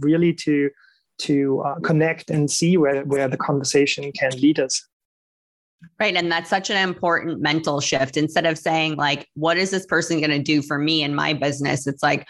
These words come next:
Speaker 2: "What value can I bring to this person? And how can I help them out?" And then just seeing where it goes. And I think that's a really great mindset to have in business. So, Stefan, do you think the combining of fitness and technology is a fad that people will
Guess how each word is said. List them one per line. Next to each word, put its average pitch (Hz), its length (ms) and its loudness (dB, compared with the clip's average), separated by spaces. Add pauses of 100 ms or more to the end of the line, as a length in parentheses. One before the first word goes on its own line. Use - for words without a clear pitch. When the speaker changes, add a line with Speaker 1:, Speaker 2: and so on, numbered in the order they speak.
(180)
Speaker 2:
"What 220 260 0
value 175 340 0
can 165 160 -4
I 147 120 -2
bring 165 300 0
to 160 120 -4
this 165 260 0
person? 143 540 0
And 156 160 -2
how 180 180 2
can 208 160 -4
I 170 160 0
help 170 340 -2
them 180 220 0
out?" 135 380 0 (100)
And 160 240 -2
then 165 300 0
just 170 260 -2
seeing 165 340 0
where 151 220 2
it 143 140 -2
goes. 151 340 0
And 143 80 -4
I 139 100 0
think 147 260 0
that's 156 280 -2 (380)
a 175 100 0
really 170 280 4
great 160 340 -2
mindset 143 500 -2
to 127 100 -4
have 135 300 0
in 139 140 0
business. 131 680 0
So, 233 200 2
Stefan, 226 520 -2
do 180 120 -4
you 240 180 2
think 403 360 -2
the 349 100 0
combining 160 920 0
of 143 240 -2
fitness 180 640 -2
and 160 200 0
technology 151 960 0
is 143 200 -2
a 147 80 0
fad 151 560 -2
that 147 240 -4
people 160 540 -2
will 143 340 -2